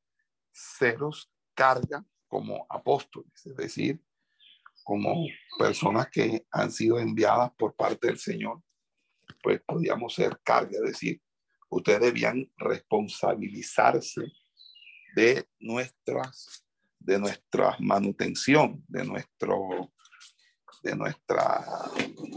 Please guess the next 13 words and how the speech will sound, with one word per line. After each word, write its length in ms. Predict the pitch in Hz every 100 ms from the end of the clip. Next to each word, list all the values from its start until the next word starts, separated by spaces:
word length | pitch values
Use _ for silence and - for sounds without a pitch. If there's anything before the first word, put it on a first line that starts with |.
| - - - - - _ -
por 140 | 101
así 200 | - 107
decirlo, 460 | 120 117 123 123 123
de 160 | 107
nuestra, 880 | 104 101 - - - 92 - 90 170 - _ - - _ _ _ - - - - -
eh, 320 | - - -
de 200 | - -
nue-, 220 | - - - _
de 1400 | - - - - - - _ _ _ _ _ _ _ _ -
los 220 | - -
gastos 720 | - 135 - - - 110 117 - _ _ _ - _ -
que 120 | 107 101
son 240 | 104 110